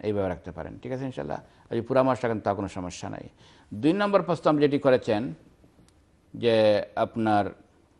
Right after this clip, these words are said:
আম, অনেকেই বিবাহ শাদী ভেঙে ফেলেন এবং এটাকে চালান করার কথা বলে থাকেন। আসলে এই সমস্ত জিনিস যারা বলে বা যারা করে, বেশিরভাগ এইগুলো সমস্ত জিনিসে বেজাল থাকে বেশি।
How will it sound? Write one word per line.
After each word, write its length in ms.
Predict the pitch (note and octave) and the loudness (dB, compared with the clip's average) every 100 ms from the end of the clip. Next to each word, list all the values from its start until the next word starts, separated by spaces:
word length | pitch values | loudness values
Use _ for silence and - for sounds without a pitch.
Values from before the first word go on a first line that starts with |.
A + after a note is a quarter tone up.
| _ _ _ _ _ _ _ _ _ _ _ - _ _ _ - | _ _ _ _ _ _ _ _ _ _ _ -20 _ _ _ -2
আম, 400 | A#2 A2 G2+ F2+ - _ - A#2+ | 0 2 -2 -8 -12 _ -14 -2
অনেকেই 600 | B2+ B2 B2+ A#2+ A2 - - _ _ _ _ _ _ _ G2+ | 0 2 2 2 0 -6 -20 _ _ _ _ _ _ _ -6
বিবাহ 320 | A2 B2 B2+ | 2 4 4
শাদী 280 | C3+ B2 A2 | 4 0 2
ভেঙে 300 | A#2 A#2 A2 | 2 2 0
ফেলেন 400 | A2 A2 G#2+ A2 | 2 2 0 -2
এবং 220 | G#2+ G#2 | -2 -2
এটাকে 260 | A2 G#2+ | 0 0
চালান 300 | G2+ A2 A2 | 0 -2 0
করার 240 | G#2 A2 G#2+ | 0 0 0
কথা 220 | G2 G#2 | -2 0
বলে 180 | G#2 G2+ | 0 -2
থাকেন। 420 | G2+ A2 G#2 G2+ - _ _ _ _ _ _ _ | -4 -4 -4 -6 -14 _ _ _ _ _ _ _
আসলে 360 | B2+ C#3 C#3 B2+ | -4 0 0 0
এই 60 | |
সমস্ত 460 | - C#3+ C#3+ C#3 C3+ | 0 -2 -2 -2 -4
জিনিস 440 | A2 G#2 A2+ G2+ | -2 -4 -4 0
যারা 180 | G#2+ G#2 | 2 2
বলে 260 | F#2+ G2 G#2 | 2 0 0
বা 120 | G#2 | 0
যারা 200 | G2+ G2 | 0 -2
করে, 240 | G2+ F#2+ | -2 -4
বেশিরভাগ 480 | F2 G#2 C3+ A2+ G#2+ | -4 -4 -6 -4 -4
এইগুলো 280 | G2 G2 F#2+ | -4 -6 -10
সমস্ত 240 | - F#2+ | -8 -8
জিনিসে 240 | F#2+ F#2+ F#2 | -8 -8 -4
বেজাল 300 | G2+ F#2 F2 | -2 -2 -4
থাকে 200 | F2 E2+ | -8 -12
বেশি। 320 | E2 - | -14 -16